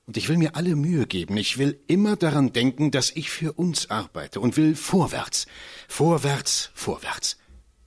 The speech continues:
Heute weiß ich's, dass ich immer auf dich gewartet habe. Alle anderen waren nur Umweg und Vorbereitung. Aber du bist der volle, holde Glanz. Suse, ich bin so glücklich. Von ganzem Herzen,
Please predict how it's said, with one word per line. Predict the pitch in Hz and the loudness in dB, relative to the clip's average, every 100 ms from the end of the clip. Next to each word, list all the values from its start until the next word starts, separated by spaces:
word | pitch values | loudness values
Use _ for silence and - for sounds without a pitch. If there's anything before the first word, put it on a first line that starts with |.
| _ _ _ _ _ _ | _ _ _ _ _ _
Heute | 104 107 117 104 | -4 0 0 0
weiß | 113 123 131 | 2 2 0
ich's, | 123 - | 0 -2
dass | 120 113 | -2 -2
ich | - | 0
immer | 123 131 | 2 2
auf | 113 - | 0 -8
dich | - 156 - - | -8 -8 -8 -10
gewartet | 85 104 104 104 - | -4 -4 -4 -10 -12
habe. | 73 - | -10 -6
Alle | - 131 | -2 -2
anderen | 196 208 170 113 | 2 2 2 2
waren | 107 123 117 120 | 2 2 4 4
nur | 135 143 | 4 4
Umweg | 165 175 127 123 104 | 2 2 2 0 -2
und | 104 | -8
Vorbereitung. | - 175 170 - - - - - - | -8 -8 -8 -10 -12 -14 -14 -14 -10
Aber | 113 120 | -6 -4
du | - 175 123 - - - - _ _ - | -2 0 0 -2 -14 -20 -20 _ _ -14
bist | - - | -12 -8
der | |
volle, | - 131 135 127 104 | -2 0 2 2 0
holde | 123 127 | 0 -2
Glanz. | 117 104 87 - - _ _ _ _ _ _ _ _ _ - | -2 -4 -4 -6 -8 _ _ _ _ _ _ _ _ _ -10
Suse, | - 123 104 | -2 0 0
ich | 98 - | -2 -6
bin | 120 | -4
so | 113 131 | -4 -4
glücklich. | - 123 143 139 - - _ _ _ _ _ _ | -6 -10 -10 -10 -10 -10 _ _ _ _ _ _
Von | - 80 | -12 -8
ganzem | 98 113 - | -2 -2 0
Herzen, | 107 110 - - 117 | 0 0 -2 -4 -4